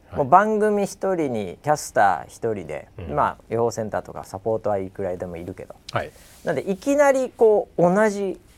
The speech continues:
Speaker 1: フラットな状態になるんで、
Speaker 2: うん、うん、うん。
Speaker 1: なんかも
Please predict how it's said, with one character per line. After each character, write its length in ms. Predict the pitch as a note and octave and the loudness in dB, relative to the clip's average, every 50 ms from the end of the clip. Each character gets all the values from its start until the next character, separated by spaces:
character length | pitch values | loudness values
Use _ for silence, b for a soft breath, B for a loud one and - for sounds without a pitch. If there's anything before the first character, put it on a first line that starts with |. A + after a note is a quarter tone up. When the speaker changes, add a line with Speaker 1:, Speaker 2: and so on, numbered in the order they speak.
| b b b b b b b | b b b b b b b
Speaker 1:
フ 220 | b - - - G3+ | b -8 -2 0 2
ラ 120 | A3 - | 2 2
ッ 20 | - - _ | 0 -4 _
ト 80 | - C3+ | -6 -6
な 120 | A2 G2+ | -4 -4
状 180 | G2 A2+ G#2 F#2 | -4 -4 -6 -6
態 180 | - - G2 G2 | -6 -8 -8 -6
に 60 | F#2+ | -6
な 100 | F#2+ F#2 | -8 -10
る 100 | E2 C2+ | -10 -12
ん 80 | C#2+ | -14
で、 120 | D#2 E2+ D2+ | -12 -10 -8
Speaker 2:
う 40 | F#2+ | -8
ん、 20 | |
う 40 | F#2+ | -8
ん、 760 | F#2+ F#2+ F2+ E2+ D#2+ D#2+ - - - - - - - - - | -8 -10 -10 -12 -12 -14 -14 -14 -16 -16 -16 -18 -16 -14 -6
う 20 | - | -4
ん。 20 | |
Speaker 1:
な 100 | - B3 | -2 4
ん 20 | - | 6
か 120 | F#3 D#3 | 6 6
も 400 | E3+ F#3 E3 C3+ G#2+ - - | 8 8 6 6 4 2 -2